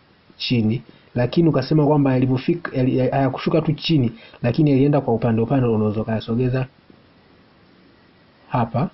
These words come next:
Na baada ya hapo, <clears throat> ilipoenda hii clip yetu mwisho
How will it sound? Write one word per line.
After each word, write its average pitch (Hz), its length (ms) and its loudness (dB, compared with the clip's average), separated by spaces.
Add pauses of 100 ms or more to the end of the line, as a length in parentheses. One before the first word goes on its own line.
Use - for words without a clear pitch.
(600)
Na 127 120 0
baada 147 320 2
ya 143 200 2
hapo, 151 300 0 (220)
<clears throat> - 1500 -18
ilipoenda 147 640 2
hii 160 120 2
clip 139 300 0
yetu 156 200 2
mwisho 147 460 2